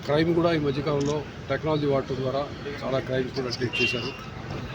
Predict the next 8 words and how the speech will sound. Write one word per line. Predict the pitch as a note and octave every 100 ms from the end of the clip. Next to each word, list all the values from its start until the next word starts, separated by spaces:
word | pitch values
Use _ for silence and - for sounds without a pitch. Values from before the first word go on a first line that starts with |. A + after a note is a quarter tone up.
| - D3 - D3+ - - - - C#3 C#3 A#2 - - -
ఇంకా | B2+ D#3+ D3+ C#3+ - - - - - -
ఇదే | - D#3 D#3+ C#3+ - A#2+ A2 A2 G#2 -
ఉత్సాహంగా | C3 C#3+ C#3+ C#3
పనిచేయాలని, | C3 C3 D3 C#3 C3+ D3+
ముఖ్యంగా | D#3 - - - - - C#3
టెక్నాలజీని | C3+ C3+ D3+ D3 C#3+
బాగా | C3 C3 C3
వాడుకోవాలని | C3 C3 C#3+ C3 C#3